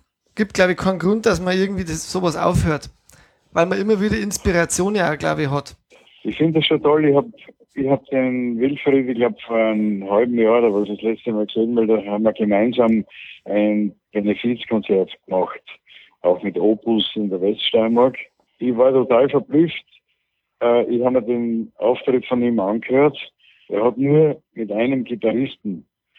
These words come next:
Speaker 2: äh, äh, performt. Und ich war so in einem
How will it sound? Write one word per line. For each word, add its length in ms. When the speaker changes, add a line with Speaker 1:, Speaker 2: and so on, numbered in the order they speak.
Speaker 2:
äh, 200
äh, 300
performt. 560
Und 180
ich 100
war 180
so 420
in 160
einem 420